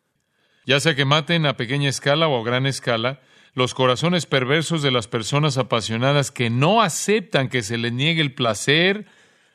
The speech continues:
matarán para obtenerlo. Esa es la patología natural del corazón humano caído. Impulsa a las personas a cometer actos externos de asesinato por pasiones tan devoradoras que rayan en la locura.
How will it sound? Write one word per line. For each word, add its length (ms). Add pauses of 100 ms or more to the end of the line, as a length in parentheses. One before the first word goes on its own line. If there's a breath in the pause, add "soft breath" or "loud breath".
(120)
matarán 880
para 240
obtenerlo. 720 (1000)
Esa 200
es 60
la 280
patología 480
natural 400
del 100
corazón 460
humano 300
caído. 440 (800)
Impulsa 720
a 20
las 220
personas 520
a 60
cometer 460
actos 380
externos 580
de 60
asesinato 720
por 220
pasiones 720
tan 260
devoradoras 800
que 200
rayan 500
en 100
la 100
locura. 540